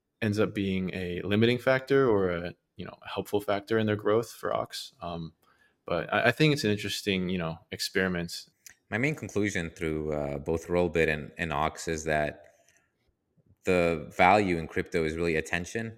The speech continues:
Speaker 2: And if you manage to grab attention, whether it's, you know, through having a large Twitter account or having this, you know, notoriety or being, you know, very brazen with, uh, in, in, like, you know, attracting a lot of influencers like Rollbit did,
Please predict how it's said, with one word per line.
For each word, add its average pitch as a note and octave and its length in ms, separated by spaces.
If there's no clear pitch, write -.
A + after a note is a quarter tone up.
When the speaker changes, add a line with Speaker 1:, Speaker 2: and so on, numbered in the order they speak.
Speaker 2:
And E2+ 120
if E2 180
you E2+ 380
manage E2 380
to - 60
grab D#2+ 220
attention, E2 560
whether D2+ 240
it's, - 380
you D2 100
know, C#2 260
through D#2+ 140
having D#2 220
a D2+ 40
large D2 220
Twitter G#2+ 220
account E2+ 340
or D2 80
having D2+ 320
this, D2 160
you D#2 120
know, C#2+ 80
notoriety F#2 640
or D2 220
being, D#2+ 340
you E2 120
know, D#2+ 100
very F2 200
brazen E2+ 520
with, D#2 280
uh, D2+ 260
in, D#2 120
in, F2+ 120
like, - 140
you - 80
know, D2+ 120
attracting E2 460
a D#2 40
lot D#2 160
of D#2 80
influencers E2 540
like D2+ 160
Rollbit F#2 380
did, E2 220